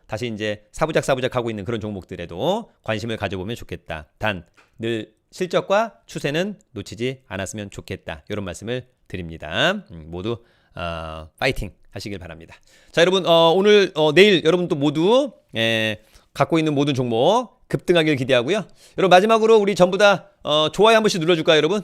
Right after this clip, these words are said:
예, 설교수 애따 먹어라. 좋아요, 예, 좋아요, 예, 좋아요 한 번씩, 예, 주는 센스. 여러분 이천이십사 년 갑진년,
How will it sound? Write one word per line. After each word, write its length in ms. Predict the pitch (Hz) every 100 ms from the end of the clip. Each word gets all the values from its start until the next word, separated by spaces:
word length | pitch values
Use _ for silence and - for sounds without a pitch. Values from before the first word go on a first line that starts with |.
| -
예, 460 | 120 117 117 110 104 - _ _ _ _
설교수 540 | - 196 196 202 - -
애따 260 | 135 165
먹어라. 440 | 131 123 131 123 _ _ _ _
좋아요, 380 | 143 135 120 104 -
예, 160 | 107
좋아요, 720 | 104 120 117 107 110 165 220 233
예, 200 | - 92
좋아요 520 | 87 98 101 107 131 -
한 100 | - 113
번씩, 220 | 107 107 127 180 190 -
예, 160 | 98
주는 200 | 92 113
센스. 480 | 104 123 110 - 127 _ _ _ _ -
여러분 200 | 165 180
이천이십사 540 | 175 220 196 170 214
년 440 | 214 208 208 170 -
갑진년, 760 | 175 175 208 185 175 233 262